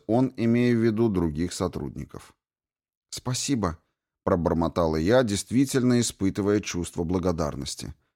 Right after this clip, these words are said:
«Этого бы я не пережила». «Они тоже когда-то были новичками. Все мы с чего-то начинали». Хотя Кевин пытался быть милым, я все еще ужасно злилась на себя. Фокусник, помимо ловкости рук, использует психологию.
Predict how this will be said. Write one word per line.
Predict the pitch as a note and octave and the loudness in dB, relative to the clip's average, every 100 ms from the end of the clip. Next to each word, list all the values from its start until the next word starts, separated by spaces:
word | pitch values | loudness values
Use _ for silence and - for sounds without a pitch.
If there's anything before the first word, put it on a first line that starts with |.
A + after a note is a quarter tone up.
| _ _ | _ _
«Этого | - A#2+ C#3 B2+ | -4 -2 0 0
бы | B2+ | 2
я | A#2+ | 2
не | A2+ G2 | 2 0
пережила». | G#2+ G2+ G2 F#2+ E2 C2 B1+ _ _ _ _ _ _ | -2 -4 -2 -4 -4 -6 -10 _ _ _ _ _ _
«Они | - D2+ F#2 G2 | -6 -2 2 2
тоже | F#2+ C3+ C3+ C3 | 4 6 6 4
когда-то | A#2 A#2+ G#2 A#2+ G#2+ A2 | 4 2 4 4 4 4
были | G#2 A2 | 6 6
новичками. | G#2 G#2 G2 - - F2+ E2+ E2 D#2 C#2 | 6 4 2 0 0 0 0 -2 -4 -8
Все | - F2 F2 | -4 0 2
мы | F2 F2 | 4 2
с | |
чего-то | D#2+ - E2 D#2 C#2+ | 0 -2 0 -2 -4
начинали». | D2 C#2+ E2 D2+ A#1+ A1+ - _ _ _ _ _ _ - | -6 -4 -4 -6 -8 -12 -16 _ _ _ _ _ _ -10
Хотя | A#2 C3+ | -4 -4
Кевин | B2 - A#2 A2+ G#2+ | -4 0 2 4 2
пытался | - F#2 F#2+ F2+ E2 D#2+ | -2 -4 0 0 0 -4
быть | D2+ D2 D#2 | -6 -6 -4
милым, | F2 B2 C3+ B2+ C3 _ - | 0 2 0 -2 -6 _ -8
я | E2 E2 | 0 0
все | - B2 | 0 0
еще | C3+ B2+ B2 | 2 2 4
ужасно | A2+ D#2+ F2+ G2+ A2+ | 4 4 0 0 -2
злилась | A2 F2 D#2 D2 C#2+ | -2 -2 -2 -4 -6
на | B1 | -8
себя. | - B1+ B1+ G#1 - _ _ _ _ _ _ _ - | -10 -10 -12 -14 -18 _ _ _ _ _ _ _ 0
Фокусник, | D#3 - A#2 F#2+ D#2 - | 2 2 -4 -4 -6 -2
помимо | G2 G#2 A2 A2 | 2 4 4 4
ловкости | G#2+ A2 - G2 - | 4 2 0 -8 -2
рук, | G2+ A#2 - | 0 0 -2
использует | F#2+ - G#2 G2+ F#2 F#2 | -6 -4 -2 0 0 -2
психологию. | - G#2 - A2 A#2+ F#2+ C2 G1+ - | -4 -6 -2 0 2 0 -2 -10 -14